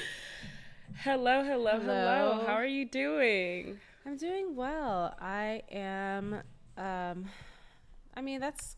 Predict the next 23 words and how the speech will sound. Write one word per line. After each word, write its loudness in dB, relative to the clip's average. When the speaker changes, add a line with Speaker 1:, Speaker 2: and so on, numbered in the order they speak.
Speaker 2:
half 0
true, -6
half -2
a -8
lie. -6
I -6
mean, -8
I, -8
I'm 0
like -2
a -8
broken -8
record -8
at -8
this -10
point. -10
My -10
job -6
is -10
really -8
exhausting -10
mentally. -10
Um, -6